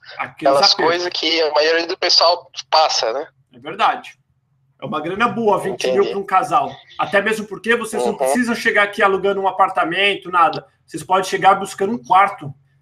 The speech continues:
Speaker 1: que sai ainda mais barato.
Speaker 2: É, foi, foi o que eu falei pra ela. E nosso destino é, é São Francisco, né?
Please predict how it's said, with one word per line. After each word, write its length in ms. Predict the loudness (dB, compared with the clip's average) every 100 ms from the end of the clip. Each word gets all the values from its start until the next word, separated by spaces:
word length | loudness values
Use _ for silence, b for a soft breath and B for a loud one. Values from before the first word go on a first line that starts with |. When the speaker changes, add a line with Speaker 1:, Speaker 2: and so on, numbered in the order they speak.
| _ _
Speaker 1:
que 60 | -2
sai 180 | 2 4
ainda 140 | 2
mais 260 | 4 2 2
barato. 360 | 2 4 2
Speaker 2:
É, 40 | 0
foi, 200 | -4 -6 -8 _ -20 -20 _ _ _ _ _ _ -6
foi 200 | -4 -2
o 40 |
que 100 | -2
eu 80 | -2
falei 300 | 0 0 0
pra 160 | 0 2
ela. 360 | 4 2 -2 B B B
E 80 | -4
nosso 320 | 0 2 2 0
destino 580 | 0 0 0 0 0 2 4
é, 460 | 4 4 2 0 -4 -2
é 320 | 0 2 2
São 260 | 0 0 0
Francisco, 680 | -4 -2 -2 0 -2 -2
né? 160 | -2